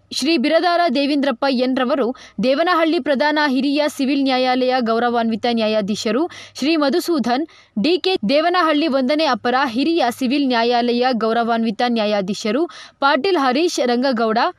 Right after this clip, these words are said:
ಸದಸ್ಯರು, ವಕೀಲರು ಹಾಜರಿದ್ದರು. ಡಿ ಸಿ ಶಂಕರ್, ಅಮೋಕ್ ಟಿವಿ, ದೇವನಹಳ್ಳಿ.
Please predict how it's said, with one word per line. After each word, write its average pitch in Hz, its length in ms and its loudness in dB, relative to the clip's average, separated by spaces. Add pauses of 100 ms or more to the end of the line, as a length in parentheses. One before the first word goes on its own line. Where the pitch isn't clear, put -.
(400)
ಸದಸ್ಯರು, 349 840 0
ವಕೀಲರು 320 520 0
ಹಾಜರಿದ್ದರು. 233 720 -2 (460)
ಡಿ 320 120 2
ಸಿ 392 160 -2
ಶಂಕರ್, 339 420 0
ಅಮೋಕ್ 262 260 0
ಟಿವಿ, 294 360 -2
ದೇವನಹಳ್ಳಿ. 247 640 -2